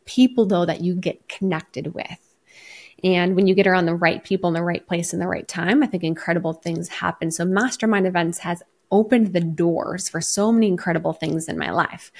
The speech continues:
So I met Bedros at a mastermind event. We became friends. And, uh,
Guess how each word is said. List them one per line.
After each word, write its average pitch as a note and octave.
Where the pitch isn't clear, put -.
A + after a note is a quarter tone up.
So -
I E3
met A#3+
Bedros F#3+
at -
a -
mastermind E3
event. -
We E3+
became C4
friends. D3+
And, F#3+
uh, E3